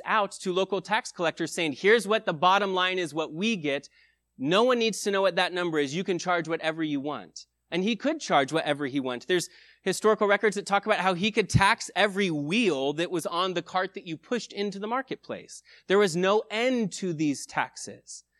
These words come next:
So by law, this man had a lot of authority, but by action then, he had a lot of animosity. For him, it was a lucrative career, but it came with a very heavy social cost. In fact, Jesus picked up on that. Remember in Matthew five, where he's talking about loving your enemies?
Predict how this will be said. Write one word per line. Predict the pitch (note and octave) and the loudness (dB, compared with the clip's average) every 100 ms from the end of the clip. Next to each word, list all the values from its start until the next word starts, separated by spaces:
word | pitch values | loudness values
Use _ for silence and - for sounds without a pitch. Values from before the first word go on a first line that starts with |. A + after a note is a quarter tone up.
| _ _ _ _ _ | _ _ _ _ _
So | - C#3+ B2+ - | -10 -10 -10 0
by | D#3+ F3 | 4 4
law, | D#3+ D#3+ G#3+ G3 D#3 | 4 4 6 6 6
this | E3 - | 2 -2
man | F#3+ F3 | 0 0
had | E3+ | 2
a | D#3 | 0
lot | C3+ C3+ D#3 F#3+ | 0 0 0 0
of | E3+ | -4
authority, | C#3 - G3+ G#3+ C#3 A#2+ | -6 -2 2 2 2 0
but | C#3+ C#3+ | -2 2
by | C#3 C3+ - | 2 2 2
action | E3+ B3+ - - E3 B2+ | 0 0 -2 -4 -4 -2
then, | C3 C3+ C#3 | -4 -4 -2
he | E3+ | 0
had | D#3+ | 0
a | |
lot | C#3 C#3+ E3 | 0 0 0
of | F#3+ | -2
animosity. | F3 F#3 G#3 C4+ - G#2+ - _ _ _ _ _ _ _ _ | -4 -6 -8 -10 -12 -14 -18 _ _ _ _ _ _ _ _
For | E3 | -4
him, | D#3 C4 | 0 0
it | G3+ | 2
was | |
a | D#3 | 2
lucrative | E3+ G#3+ A3 G3 - | 4 2 2 0 -2
career, | - F#3+ B3 | -2 0 2
but | F3 | 0
it | F3 | -4
came | G3+ G3 | -6 -4
with | D#3 | -6
a | |
very | C#3 D3 G3 A#3 G3+ D3+ | -6 -2 0 0 0 -2
heavy | E3+ D#3 C#3+ | -2 -2 -4
social | - F3+ F3 D#3+ | -2 -4 -4 -6
cost. | - B2 G#2 D#3+ - - _ _ _ | -6 -4 -4 -6 -12 -20 _ _ _
In | D3 | -6
fact, | F3+ E3+ | -2 -2
Jesus | D3+ F3+ G3 G3+ | 0 -2 -2 -6
picked | - G3+ F#3+ | -4 -4 0
up | G3+ G#3+ F#3 | 2 2 0
on | C3+ | -2
that. | A#2 C#3 | -4 -6
Remember | F3 G3+ | -4 -2
in | F#3 | 0
Matthew | D#3 D#3+ F#3 | -2 -4 -8
five, | D3+ C#3+ C3+ F3+ _ _ _ _ - | -6 -2 -2 -4 _ _ _ _ -4
where | E3+ | -2
he's | |
talking | G3 F#3 | 2 2
about | F#3+ D3 | 2 4
loving | D#3 F3 | 2 2
your | E3 D3+ | -2 -2
enemies? | C3+ D#3 F#3 A#3 - | -2 -2 -4 -8 -14